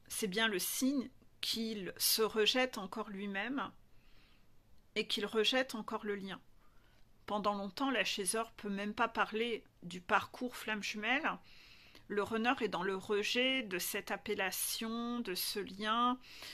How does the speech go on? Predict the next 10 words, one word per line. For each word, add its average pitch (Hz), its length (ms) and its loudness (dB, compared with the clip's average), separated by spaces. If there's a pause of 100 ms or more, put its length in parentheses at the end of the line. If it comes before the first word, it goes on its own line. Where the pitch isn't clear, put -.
(320)
Il, 220 340 2
euh, 196 380 4
il 220 80 -4
s'éveille 226 420 4
pas, 247 320 8
il 202 120 0
est 196 40 2
encore, 220 440 0
euh, 185 840 2
en, 202 200 -4